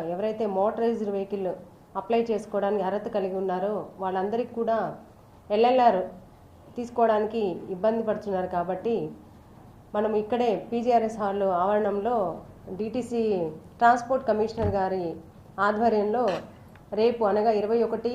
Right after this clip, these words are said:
పదకొండు రెండు వేల ఇరవై ఐదున ఎల్ఎల్ఆర్ రిజిస్ట్రేషన్ క్యాంపును నిర్వహించుతున్నాము. కాబట్టి అందరూ జిల్లాలోని దివ్యాంగులందరూ కూడా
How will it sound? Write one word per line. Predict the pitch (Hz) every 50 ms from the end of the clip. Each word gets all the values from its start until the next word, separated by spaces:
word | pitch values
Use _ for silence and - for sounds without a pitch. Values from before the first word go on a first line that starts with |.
| 247 226 -
పదకొండు | - 208 196 208 208 226 220 220 220
రెండు | 220 208 196 208 208
వేల | 214 214 202
ఇరవై | 190 190 196 202
ఐదున | 196 196 196 185 208 233 226 214 180 151 151 - - - - - 208
ఎల్ఎల్ఆర్ | 214 226 240 254 254 247 247 220
రిజిస్ట్రేషన్ | 226 233 233 226 - 233 214 220 214 214 202
క్యాంపును | 208 202 190 196 - 214 214
నిర్వహించుతున్నాము. | 202 190 190 208 214 208 208 - 202 185 180 185 185 175 175 180 208 262 - - - - - - - - - - -
కాబట్టి | 233 220 214 233 233 - 269 254 214
అందరూ | 180 190 220 233 254 262 262 220 - - - - - - - - - - - - -
జిల్లాలోని | 196 226 233 247 247 247 254 247 247 220
దివ్యాంగులందరూ | 190 220 214 233 240 247 254 240 220 214 220 220 220 208
కూడా | 214 214 214 208